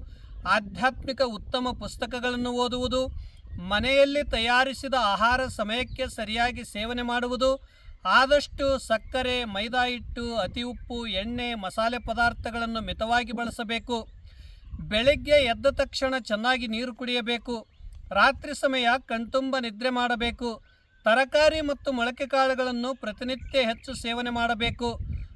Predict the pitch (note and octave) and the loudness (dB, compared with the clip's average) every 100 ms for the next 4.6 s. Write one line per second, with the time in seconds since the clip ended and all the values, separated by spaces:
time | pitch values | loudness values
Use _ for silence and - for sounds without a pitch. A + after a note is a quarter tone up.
0 | - F#3+ B3 D4+ D4 - C#4+ C4+ G#3+ A#3+ | 2 6 6 6 2 0 0 2 2 4
1 | B3+ C#4 C4 G#3+ A3+ B3 C4 B3 A#3 B3+ | 6 6 4 -4 0 4 4 2 -4 -4
2 | B3 C#4+ C#4 D4 _ _ _ - G#3+ G#3 | -4 -2 -4 -6 _ _ _ -2 0 4
3 | B3 C4+ C4+ - - C4 A#3+ G#3 B3 C4 | 6 6 4 0 -4 -2 -2 -2 2 4
4 | C4+ B3+ B3+ A#3+ - A#3 | 4 2 -2 -4 2 4